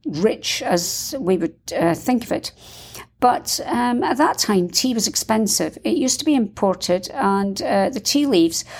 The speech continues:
uh, were used, um, when you had guests and for the best people. And what they did for the rest of the time, they had tea bricks. And I, the tea bricks were something that what they did was they swept up all the odd leaves that dropped on the floor of the, um,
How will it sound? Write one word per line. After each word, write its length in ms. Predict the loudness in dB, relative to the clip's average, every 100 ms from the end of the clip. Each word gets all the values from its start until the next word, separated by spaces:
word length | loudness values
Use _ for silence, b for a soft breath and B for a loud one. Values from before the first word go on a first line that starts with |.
| B B
uh, 260 | 2 4 4
were 140 | 2
used, 640 | 2 4 4 4 0 -4 -4
um, 380 | 0 2 2
when 180 | 2 2
you 100 | 4
had 220 | 2 0
guests 520 | 2 2 2 0 -4 -2
and 160 | -2
for 120 | -2
the 80 | -4
best 400 | 0 0 0 -4
people. 420 | -4 -2 -2 -4 -10 B B B
And 140 | 2 4
what 160 | 4
they 100 | 2
did 300 | 0 0 -2
for 160 | -2 -4
the 180 | 0 2
rest 240 | 2 0
of 60 | -4
the 100 | -6
time, 360 | -4 -2 0
they 80 | 2
had 200 | 0 -2 -6 _
tea 280 | 0 2 2
bricks. 640 | 2 2 0 -4 -6 -6 -8 B B B
And 180 | 0 2
I, 320 | 2 0 -4 -4
the 140 | -4 -4
tea 220 | 0 2 4
bricks 480 | 4 0 0 -6
were 80 | -4
something 500 | -2 0 0 0 0
that 240 | 0 0 0
what 140 | 0
they 100 | 0
did 240 | 0 -2
was 160 | -4 -6
they 80 | -2
swept 540 | 0 0 2 0 0
up 160 | -2 2
all 160 | 2
the 140 | 2 4
odd 220 | 4 2
leaves 380 | 0 0 0 -2
that 140 | -6
dropped 340 | 0 0 2 0
on 120 | 2
the 100 | 0
floor 500 | -4 0 4 4 4
of 320 | 2 0 0
the, 340 | 0 2 2
um, 380 | 2 4 2 0